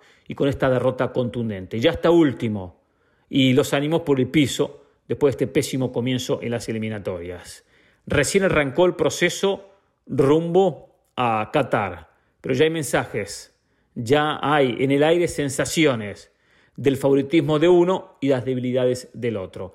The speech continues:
Habrá que ver qué pasa el miércoles con la tercera jornada,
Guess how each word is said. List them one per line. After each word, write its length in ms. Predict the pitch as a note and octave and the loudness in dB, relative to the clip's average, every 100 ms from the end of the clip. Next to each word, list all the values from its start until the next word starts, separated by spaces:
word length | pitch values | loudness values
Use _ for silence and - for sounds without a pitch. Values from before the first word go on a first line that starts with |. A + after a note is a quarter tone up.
| _ _ | _ _
Habrá 260 | - D3+ E3+ | 0 2 2
que 80 | D#3+ | 0
ver 120 | D#3 | 0
qué 100 | D#3 | -2
pasa 420 | - C#3 - A2 | 0 -2 -2 -4
el 140 | - D3+ | -2 2
miércoles 460 | F3+ A3+ A3 G#3+ | 2 2 0 -2
con 120 | G#3 D3 | -2 -4
la 100 | C#3 | -2
tercera 380 | C#3 - D3+ | -2 0 0
jornada, 640 | C#3+ C#3 C3+ B2 F#2 F2 | 0 -2 -2 -4 -6 -12